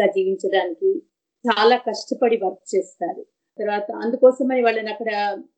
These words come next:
షెల్టర్ కంటే ఎక్కువ రోజులు ఉంచుకుంటాం ట్రాన్సిషనల్ హౌసింగ్ లో.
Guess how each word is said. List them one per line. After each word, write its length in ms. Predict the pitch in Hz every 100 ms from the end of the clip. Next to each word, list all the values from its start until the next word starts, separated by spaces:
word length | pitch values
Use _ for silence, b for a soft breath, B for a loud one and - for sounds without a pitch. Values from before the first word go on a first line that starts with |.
| 233
షెల్టర్ 560 | - 240 254 - 302
కంటే 320 | 294 262 254 240
ఎక్కువ 260 | - 262
రోజులు 340 | 220 240 247 208
ఉంచుకుంటాం 640 | 202 - 196 - 170 - _ _ _ _
ట్రాన్సిషనల్ 560 | 214 196 190 196 190 170
హౌసింగ్ 360 | 170 160 165 180
లో. 180 | 320